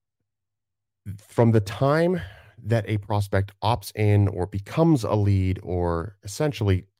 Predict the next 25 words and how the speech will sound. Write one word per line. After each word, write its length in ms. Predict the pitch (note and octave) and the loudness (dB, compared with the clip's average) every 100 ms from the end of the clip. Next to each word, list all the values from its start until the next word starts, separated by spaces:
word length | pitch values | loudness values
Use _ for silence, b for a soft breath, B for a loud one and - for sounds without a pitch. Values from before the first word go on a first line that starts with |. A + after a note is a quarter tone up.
| _ | _
comes 380 | - D3 D3 G#2+ | -6 -2 -2 -2
to 140 | A#2 | -4
you 340 | G#2 A2+ F#2+ E2 | 0 2 2 0
in 80 | |
whichever 340 | E2 F#2 F#2+ F2 | -4 -2 -2 -2
way 200 | E2+ E2 | -4 -4
they 140 | E2 | -6
do, 360 | D2+ D#2+ A#2+ D#3 b b b _ G2 | -6 -2 -2 -4 b b b _ -8
the 60 | |
pain 520 | G2+ G2+ C#3+ D#3+ E3 | 0 2 4 4 4
in 160 | C3+ B2 | 2 2
which 220 | A#2 G#2 | 2 2
they 120 | G#2+ | 2
are 120 | G2 F2+ | 2 2
experiencing 640 | - G#2+ A2 B2 A#2+ A#2 | -2 0 2 0 -2 -4
is 200 | - F#2+ G2 | -4 -8 -6
at 160 | G#2 | -6
its 200 | G#2 G#2 | -4 -6
highest 480 | - - F2+ F2+ F2 _ | -8 -4 -2 -2 -6 _
point. 340 | F#2 - - _ _ _ _ _ _ | -10 -10 -14 _ _ _ _ _ _
So 260 | - G#2 | 2 2
the 140 | G2 G2 | 4 2
longer 560 | F#2+ F#2 A2 C3+ C#3+ | 2 2 2 2 0
we 160 | D3 F3+ | 0 0
wait, 420 | A2+ D#2+ A2 - | 0 -2 -6 -8